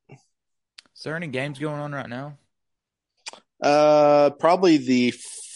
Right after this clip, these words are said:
Speaker 2: fifth and maybe the consolation game for the Maui Invitational. So that would be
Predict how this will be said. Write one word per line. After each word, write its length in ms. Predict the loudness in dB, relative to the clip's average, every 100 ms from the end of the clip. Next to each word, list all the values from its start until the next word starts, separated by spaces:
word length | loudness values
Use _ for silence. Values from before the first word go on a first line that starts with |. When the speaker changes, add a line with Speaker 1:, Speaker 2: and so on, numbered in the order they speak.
| -20 -6
Speaker 2:
fifth 320 | -2 -2 -4
and 340 | -8 -6 -8 -14 _ _ _
maybe 200 | 0 2
the 120 | 2 0
consolation 840 | -2 -2 -2 -2 0 -2 -4 -6
game 360 | -6 -8 -10 -14 -20 _ _ _ _ _ _ _ _ _
for 280 | -8 -2 0
the 100 | 0
Maui 300 | -2 -2 -2
Invitational. 720 | -4 -6 -6 -6 -8 -14 -14 _ _ _ _ _ _
So 100 | -4
that 220 | 2 2 0
would 140 | -6
be 640 | -4 -4 -4 -4 -6 -8